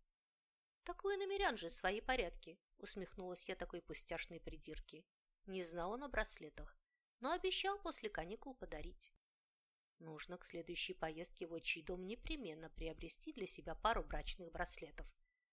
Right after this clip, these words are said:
Молодец, тётушка, подсказала, только бы не забыть. Мэдью Авиза по-детски насупилась и уткнулась в свою тарелку. Видимо, рассчитывала меня подловить, да не вышло.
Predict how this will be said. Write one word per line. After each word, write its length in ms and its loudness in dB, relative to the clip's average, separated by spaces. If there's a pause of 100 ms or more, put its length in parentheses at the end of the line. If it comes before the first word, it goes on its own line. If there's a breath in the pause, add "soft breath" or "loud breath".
(120)
Молодец, 520 2
тётушка, 400 -2
подсказала, 680 2 (300)
только 240 4
бы 120 -2
не 100 -2
забыть. 460 2 (580)
Мэдью 400 2
Авиза 340 2
по-детски 500 2
насупилась 720 0
и 60 -2
уткнулась 480 0
в 60 6
свою 200 0
тарелку. 560 -6 (600)
Видимо, 300 6
рассчитывала 580 4
меня 180 2
подловить, 500 -2
да 80 -2
не 140 -4
вышло. 480 -4